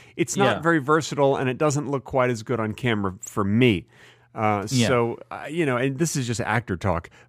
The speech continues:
Speaker 1: but, um, but, but I also, when I, when I, uh, took Charlie, my son, I have a son, by the way,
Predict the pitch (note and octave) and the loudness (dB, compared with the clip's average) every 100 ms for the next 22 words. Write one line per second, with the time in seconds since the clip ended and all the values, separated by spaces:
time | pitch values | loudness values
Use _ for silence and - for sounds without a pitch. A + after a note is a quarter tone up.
0 | A#2+ G#2 A#2 A#2 A2+ G#2+ G#2 G2 - _ | -10 0 0 2 2 2 0 -4 -10 _
1 | _ _ _ B2 C#3+ - C3+ D3 D3 F#3 | _ _ _ 0 0 0 0 2 4 4
2 | G3+ E3+ D3 C#3 C#3 C3+ C3+ C3 C3 C3 | 2 0 0 2 0 -2 -2 0 2 0
3 | A#2+ - C#3+ _ - D3+ C3 A2 G#2+ G#2 | 0 -4 -6 _ 0 2 2 0 -2 -2
4 | G#2 G#2 - D#3+ G#2 G#2+ B2+ G#2 - A2 | -4 -4 -4 -2 -2 -4 -6 -8 -6 -6
5 | F2+ E2 F2 F2 | -6 -8 -6 -6